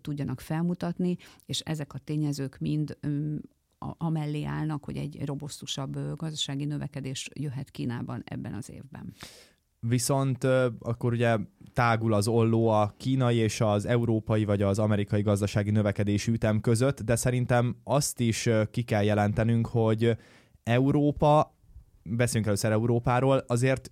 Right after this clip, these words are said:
Speaker 2: jobban alkalmazkodott a válsághoz, mint a-, akár azt az előző év vége felé gondoltuk. Borítékolta mindenki a recessziót,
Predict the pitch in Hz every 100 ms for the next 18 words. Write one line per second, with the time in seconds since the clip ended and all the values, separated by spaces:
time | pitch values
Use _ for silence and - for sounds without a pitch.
0 | - 117 143 175 - 123 113 98 98 95
1 | 98 98 95 - 104 98 95 - 98 101
2 | 95 - 98 92 110 104 107 107 101 104
3 | 110 - 117 113 107 110 - 110 104 104
4 | 117 104 107 104 104 101 107 101 117 104
5 | 98 107 101 101 104 101 107 107 131 123
6 | - - - 113 135 113 110 101 104 101
7 | 104 104 98 98 101 101 95 110 104 -
8 | 135 151 -